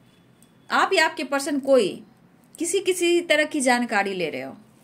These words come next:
स्पाई वाली एनर्जी है। देखिए, यहाँ पे बहुत सारे व्यूअर्स, आपके प्यार, आपके पार्टनर आपको ऑफर करना चाहते हैं, रियूनियन चाह रहे हैं, लेकिन यहाँ पे कुछ व्यूअर्स,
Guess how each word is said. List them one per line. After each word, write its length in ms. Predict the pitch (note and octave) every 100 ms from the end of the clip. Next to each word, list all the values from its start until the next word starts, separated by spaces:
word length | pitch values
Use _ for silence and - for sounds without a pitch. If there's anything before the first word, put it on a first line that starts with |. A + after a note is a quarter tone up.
| _ _ _ A#3+
स्पाई 420 | C4 - B3+ C4
वाली 220 | G#3 F#3
एनर्जी 380 | F3+ F3 F3 F3
है। 120 | F3 - _ _ _ _ _ _ _ _ _ - _ _ _ _
देखिए, 220 | C4 E4 F4
यहाँ 160 | F4
पे 80 | F4
बहुत 300 | C4+ C#4 E4
सारे 180 | E4+ D4+
व्यूअर्स, 260 | D#4 D#4 -
आपके 420 | - A#3+ B3 C#4+
प्यार, 460 | C4+ C4 B3 C4+ - _ _ _ - _ _ _ _ G#3+
आपके 320 | A3+ - B3
पार्टनर 380 | A#3 G#3 G#3 B3+
आपको 320 | - A3 A3
ऑफर 220 | G#3 A#3+
करना 320 | A3 A3 G#3+ G#3+
चाहते 340 | A3 G#3+ B3
हैं, 140 | B3+
रियूनियन 440 | G#3+ G3+ G#3+ A3 A3
चाह 200 | A3 G3+
रहे 120 | A3+
हैं, 60 | A3+
लेकिन 280 | A3 A3 B3
यहाँ 200 | A3+ A3+
पे 80 | A#3
कुछ 260 | C4 C4+
व्यूअर्स, 340 | C4 A3+ A3+